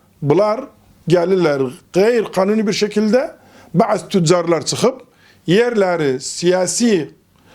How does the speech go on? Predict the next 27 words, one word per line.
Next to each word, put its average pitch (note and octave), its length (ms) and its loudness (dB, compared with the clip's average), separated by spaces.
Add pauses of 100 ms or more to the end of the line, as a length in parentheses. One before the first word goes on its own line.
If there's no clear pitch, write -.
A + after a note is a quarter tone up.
(280)
e, E3+ 320 4
kabiliyetleriyle, F#3 1040 0
siyasi F#3 420 -2
nüfuzlarıyla G#3+ 480 0
yerleri F#3 560 0
a-, A3 280 0
gelirler, B3 460 0 (680)
takdir G#3 280 0
edirler, D4 500 0 (760)
sanki A3+ 460 -2
öz A3 240 0
yerleri F3 420 0
de C4 200 -8
aleme C#3+ 260 -2
satırlar G#2 460 -10
özünü. F2 260 -14 (1600)
Bunu B3+ 180 2
tabii G#3 400 0
Üstad F3+ 240 -2
Felah F3 280 0 (280)
tecavüzet E3+ 600 0
müdürü C3+ 280 0
olarak, G3 440 0
e, E3+ 200 -2
reis D#3 340 -2
lüznası C#3+ 400 -2
olarak A3 280 0